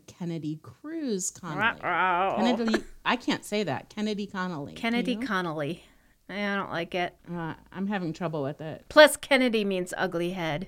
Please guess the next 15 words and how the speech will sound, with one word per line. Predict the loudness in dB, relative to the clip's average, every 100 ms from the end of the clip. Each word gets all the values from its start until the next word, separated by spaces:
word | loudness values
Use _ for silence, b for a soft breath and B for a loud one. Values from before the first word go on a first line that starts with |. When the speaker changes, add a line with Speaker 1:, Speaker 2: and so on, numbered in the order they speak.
| -10
Speaker 2:
Sorry, | -4 0 2 2 -2
but | -4 -2 -2 -2 -8 B B
it's | B
probably | -4 4 6 6 6 4
one | 4 2
of | 2
the | 2
worst | 4 4 2 0 -2
meanings | 0 0 0 -2 -2
of | -2 0 2
any | 2 2 0
popular | 0 0 0 -2 -2
name | 0 0 0
out | 0 0 -2 -2
there. | 0 0 -2